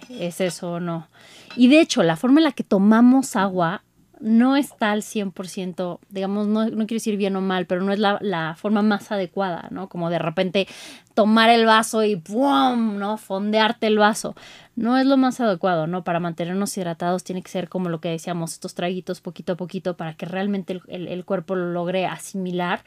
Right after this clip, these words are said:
y no pierdas minerales o, ¿no? Entonces,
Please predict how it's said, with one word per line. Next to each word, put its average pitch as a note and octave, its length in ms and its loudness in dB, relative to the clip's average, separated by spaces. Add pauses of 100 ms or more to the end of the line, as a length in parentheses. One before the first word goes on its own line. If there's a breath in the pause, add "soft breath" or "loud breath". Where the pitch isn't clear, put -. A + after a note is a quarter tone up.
(300 loud breath)
y G3 100 -4
no F#3+ 200 -2
pierdas F#3 680 0
minerales E3+ 800 -2
o, - 120 -14 (380 loud breath)
¿no? F#3+ 140 -8
Entonces, F3+ 760 -4